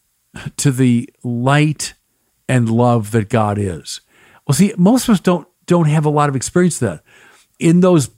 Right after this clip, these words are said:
great moments we were just alluding to, maybe in the liturgy, maybe in a splendid work of art, w-, we have little fleeting hints of what that's like. It's like a, y-, you know, in the scriptures, how the angels,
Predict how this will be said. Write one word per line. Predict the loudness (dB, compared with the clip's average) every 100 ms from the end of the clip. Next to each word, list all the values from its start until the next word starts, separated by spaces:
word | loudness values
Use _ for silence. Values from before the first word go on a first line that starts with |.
| _ _
great | 0 2 2 2
moments | 2 4 2 0 0
we | 0
were | 2
just | -2 -4
alluding | -4 0 2 2 0
to, | 0 0 -2 -6 _
maybe | 0 2 2 0
in | 0
the | 0
liturgy, | 2 2 0 0 0 0 -4 -10 _ _ _ _
maybe | 0 2 2 0 0
in | -2
a | -2
splendid | -2 -6 0 2 4 4 2 0 -6 -4
work | -4 -2
of | -4
art, | -2 -2 -2 -4 -14 -20 _ _ _ _ _ -20
w-, | -10 -10 0
we | 2
have | 2 0
little | -2
fleeting | -4 -4 2 4 4 4 2
hints | 2 2 2 0
of | -2
what | -2
that's | -2 -4 -6
like. | -8 -8 -16 _ _ _ _ _ _ _
It's | -2 2
like | 0 2
a, | 0
y-, | 0 -6 _ _ _ _ -16 -14 -14 -4
you | 0
know, | 2
in | 4
the |
scriptures, | 2 0 0 0
how | 2 2
the | 0 -2
angels, | 0 4 4 2 2 0 -4 -12 -20